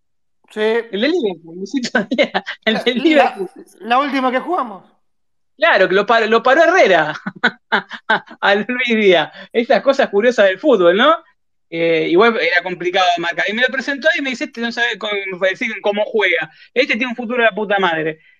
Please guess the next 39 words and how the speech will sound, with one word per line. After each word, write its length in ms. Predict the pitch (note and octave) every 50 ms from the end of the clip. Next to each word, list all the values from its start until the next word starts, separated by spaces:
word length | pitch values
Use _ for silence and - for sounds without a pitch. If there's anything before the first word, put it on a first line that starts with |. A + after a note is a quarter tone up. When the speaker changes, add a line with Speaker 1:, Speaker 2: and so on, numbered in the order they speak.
| _ _ _ _ _
Speaker 2:
Y 140 | _ G3+ G#3+
empecé 320 | A3+ A#3 A#3 C#4 C#4 F4 E4+
a 40 |
mirar 200 | E4 D#4+ D#4+ D#4+
los 100 | D#4 C#4+
contenidos, 760 | C#4+ D4 C#4+ C#4 A#3+ D#4 E4 F4+ F4 E4 D4+ C#4 C4 B3+ C4 A#3+
me 60 | C4 C4
dice, 300 | A#3 C4 C4+ D4 D4+ C4
me 100 | A3 G#3
lo 120 | G#3 G#3+
miraba 400 | G#3 A3 A#3+ C#4+ D4 C#4 C4 A#3+
así, 220 | A#3+ A#3 B3+ B3+ G#3 G3 G#3 A3 A3 - _ _ _ _ _ _
"Che, 120 | - G#3 A3
este 180 | A#3+ A#3+ A3+
viene, 300 | G#3+ A#3+ A#3 G3+ F3+ F#3
¿eh? 140 | G#3 A3 G#3 G#3 A3
Este 120 | A3 B3
hace 140 | A3 - G3
periodismo 360 | - F3+ F#3+ G#3 G#3+ G#3 F#3
en 80 | F3+ -
serio". 400 | - C4 G#3+ G3+ - D#3+ D3+ - -
<laughs> 480 | - - - - - - - - _
Este 460 | C4 B3 A#3+ A#3+ A#3+ D4+ D#4 - D#4 C4
lo 60 | A3+
hace, 180 | A3 A#3+ A3+ - - - -
este 180 | D#4+ F4 D4
lo 60 | B3+ A#3+
hace 140 | F#3 A3
como 160 | G3 G3 G3 G3
la 140 | G3 G3+
gente, 460 | - C#4+ C4 A#3 G#3 F#3+ D#3+ E3+ D#3 - - G3 - -
no 80 | A3+
se 140 | A3 A#3 G3+
come 200 | F#3 G#3 G3+ F#3
la 140 | E3+ E3 E3
C, 120 | - B3 B3+ C4 B3+ A#3+ A#3+ A3+ G3+ -
se 100 | G3 G3
habla 200 | G3 F#3+ - G#3+
bien. 580 | G3 A3 B3 B3+ A#3+ A#3 A#3 A3 A3 G3+ F3